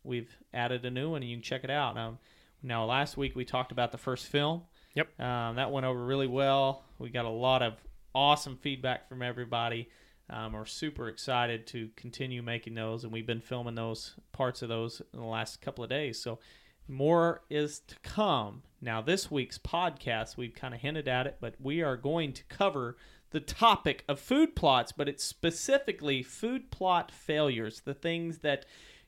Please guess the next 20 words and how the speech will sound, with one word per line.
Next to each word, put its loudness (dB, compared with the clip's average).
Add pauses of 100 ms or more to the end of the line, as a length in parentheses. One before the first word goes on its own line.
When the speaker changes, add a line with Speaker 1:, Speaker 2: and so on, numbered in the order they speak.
Speaker 1:
you 4
do 6
or 2
don't 8
do 2
that -4
causes 0
your -2
food 0
plot 2
not -2
to -6
be -2
as -2
successful 0 (320)
as 2
you 4
had 0
dreamed -2
of. -4